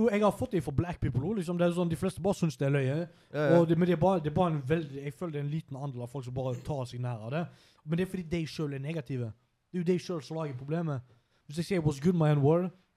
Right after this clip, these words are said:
Speaker 1: så er det "What's good, my G", sant?
Speaker 2: Mhm.
Speaker 1: Det, det er no, no damage done. Men så sier, men så sier, så, så klart må du på en måte kjenne det litt ord da, fordi du kan ta det ut av kontekst.
Speaker 2: Ja, ja.
Speaker 1: Men det er jo de selv som får det til å bli negativt.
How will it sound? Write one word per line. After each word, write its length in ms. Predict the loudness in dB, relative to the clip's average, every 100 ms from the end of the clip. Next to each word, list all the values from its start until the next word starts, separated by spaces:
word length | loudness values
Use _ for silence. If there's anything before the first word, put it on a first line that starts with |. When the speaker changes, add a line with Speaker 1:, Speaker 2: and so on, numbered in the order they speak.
| _ _ -20 _ -10
Speaker 1:
så 140 | -4
er 40 | 0
det 160 | 0 0
"What's 140 | 0
good, 140 | 2 2
my 100 | 4
G", 200 | 2 2
sant? 320 | 2 0 -4
Speaker 2:
Mhm. 180 | -18 -2
Speaker 1:
Det, 220 | 0 2 2
det 120 | 0
er 200 | 2 6
no, 320 | 8 8 6 2
no 160 | 0 2
damage 300 | 2 2 2
done. 260 | 2 2 -2 -12 _ _ -2
Men 120 | 0
så 100 | 0
sier, 320 | -2 -2 -2 -2
men 140 | -4
så 80 | -4
sier, 220 | -8 -8 -6
så, 120 | -8 -10 -12
så 120 | -6
klart 180 | -4 -2
må 140 | -2
du 60 | -2
på 180 | -4 -6
en 80 | -4
måte 220 | -6 -6 -8
kjenne 320 | -4 -2 -2
det 80 | -4
litt 180 | -2 -2
ord 120 | -2
da, 40 | -4
fordi 200 | -8 -10
du 80 |
kan 160 | -8 -8
ta 160 | -6 -6
det 140 | -4
ut 60 | -6
av 80 |
kontekst. 420 | -6 -6 -6 -6 _ _
Speaker 2:
Ja, 200 | -8 -6
ja. 80 | -6 -2
Speaker 1:
Men 80 |
det 40 | 0
er 60 | 2
jo 60 | 2
de 60 |
selv 260 | 2 2 2
som 120 | -2
får 220 | -2 0
det 60 | 0
til 80 | -2
å 60 |
bli 60 | -2
negativt. 520 | -2 -4 -4 -6 -8